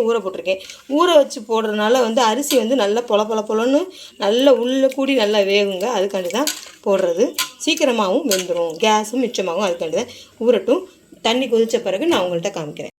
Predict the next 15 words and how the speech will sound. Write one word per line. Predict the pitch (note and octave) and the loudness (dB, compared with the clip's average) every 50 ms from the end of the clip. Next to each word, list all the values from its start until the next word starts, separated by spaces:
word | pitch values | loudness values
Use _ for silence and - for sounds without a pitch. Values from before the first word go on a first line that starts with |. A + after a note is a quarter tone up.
| - G3 | -16 -14
தண்ணி | G3 G#3+ A#3+ B3+ A#3 | -6 0 0 2 2
வந்து | G3 G3+ A3+ G3+ | 0 -2 -2 -2
நல்லா | F3+ F3+ G3+ A3 - G3 | 0 0 0 0 0 -2
தல | F3+ F#3 F3+ G3+ | -2 -2 -2 0
தல | G3 F#3+ F#3 G3 | -2 0 0 0
தலன்னு | F#3+ F#3+ A3 C4 D4 D4 - F#3 | 0 0 0 0 -2 -2 -4 -4
கொதிச்சிருச்சு. | F3 F#3 G3+ - - E3+ E3 - - - - D4 D4 - - - - - - - A#3+ | -4 -4 -6 -6 -6 -6 -6 -4 -2 0 0 0 0 0 -2 -2 -4 -8 -12 -14 -6
இந்த | A#3+ C4 C4 C#4 B3 | -4 -2 -2 -2 -2
சமயத்துல | A3+ A#3 A#3+ A3+ G3 A#3 C#4 D4+ C4+ | -2 -2 -4 -2 0 0 0 2 0
நம்ம | G3+ G3+ G3+ A#3 D4+ F4 - - - - - - - - G3 G#3+ | 0 0 0 0 -2 -2 -6 -12 -20 -18 -16 -14 -8 -4 0 0
அரிசியை | A#3 A#3+ - D4 B3+ A3+ G#3 G3 | 0 0 2 2 2 2 2 0
வந்து | F#3+ G#3 C#4 E4+ D4 | 0 0 0 0 0
நல்லா | F#3+ G3 G#3+ G#3+ G#3+ G#3 | 0 0 0 0 0 0
இருத்துட்டு | A3+ B3 A3+ - E3+ E3+ A3 C4+ F4+ - - - - - - - - - - - - - | 0 -2 -4 -6 -2 2 2 2 2 0 -4 -14 -20 -20 -20 -20 -20 -20 -18 -14 -10 -10
நம்ம | G3 F#3+ | -4 -2